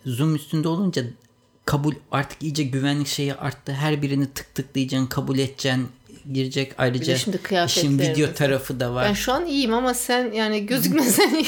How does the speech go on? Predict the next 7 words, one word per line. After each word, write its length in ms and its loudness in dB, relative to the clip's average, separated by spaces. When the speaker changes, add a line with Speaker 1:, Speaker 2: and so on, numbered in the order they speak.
Speaker 2:
<laughs> 140 0
Speaker 1:
Ha, 160 -2
sesli 540 -2
öteki 500 -2
türlü 420 -2
daha 220 2
radyovari 840 2